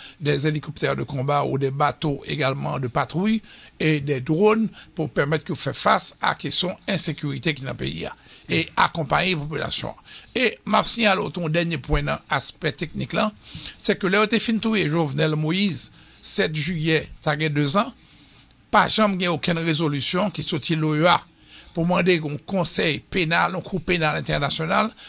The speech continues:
pour enquêter sur le crime. Il n'y a pas jamais une condamnation qui est faite pour te dire ça que tu as dû réaliser pour garder est-ce que Haïti besoin, bien entendu, rétablir les questions de sécurité d'État.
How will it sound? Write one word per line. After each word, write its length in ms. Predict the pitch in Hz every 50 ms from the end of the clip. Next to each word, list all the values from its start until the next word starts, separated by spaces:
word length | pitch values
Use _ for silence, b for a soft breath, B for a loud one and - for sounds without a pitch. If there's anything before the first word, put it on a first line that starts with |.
| B B
pour 160 | - - - -
enquêter 460 | - 196 170 - - 160 127 - 190
sur 160 | 165 - -
le 60 | 127 -
crime. 320 | - 196 180 151 139 - - - - B B B B B B B B
Il 40 | 208
n'y 40 | 190
a 20 |
pas 160 | 170 196 175
jamais 300 | - - 208 202 196 190 180 175 139 147
une 200 | 156 156 147 139
condamnation 760 | - - 202 208 196 180 170 170 165 156 151 - - 202 160
qui 140 | - - 165
est 40 |
faite 320 | - - - 190 202 - - B B B B -
pour 140 | - 160
te 60 | 151 165
dire 220 | 156 151 170 156
ça 260 | - - - 214 202
que 80 | - - -
tu 60 | -
as 100 | 170 160
dû 100 | 147 147 151 160 165 156 - -
réaliser 720 | - 165 165 165 160 151 156 151 143 143 160 175 202 - B B B B B
pour 160 | - 170 156
garder 400 | 151 156 147 156 170 180 190 185 - _ _
est-ce 240 | - 185 160 139 -
que 160 | - - 196 - -
Haïti 600 | - 185 190 180 165 156 - - - 208 208 202 B B B B
besoin, 500 | 160 156 170 196 180 160 139 170 185 175
bien 160 | 160 165 160
entendu, 360 | 156 143 - 160 147 151 170
rétablir 680 | 151 139 175 180 - - 170 147 143 151 165 196 202 - B B B B B -
les 100 | 156 147
questions 360 | - - 170 - - - 160
de 40 | -
sécurité 720 | - 196 180 - - 175 156 147 - - 175 160 - - -
d'État. 520 | 147 156 147 135 - - 208 208 160 -